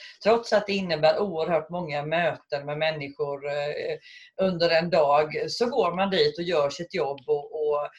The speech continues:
ser till att en oerhört viktig både kunskapsinstitution men faktiskt också samhällsinstitution,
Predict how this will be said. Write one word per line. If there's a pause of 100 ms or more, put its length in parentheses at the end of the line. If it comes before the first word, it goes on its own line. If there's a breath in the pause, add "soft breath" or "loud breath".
(140 loud breath)
ser (160)
till
att
en
oerhört
viktig
både
kunskapsinstitution
men
faktiskt
också
samhällsinstitution,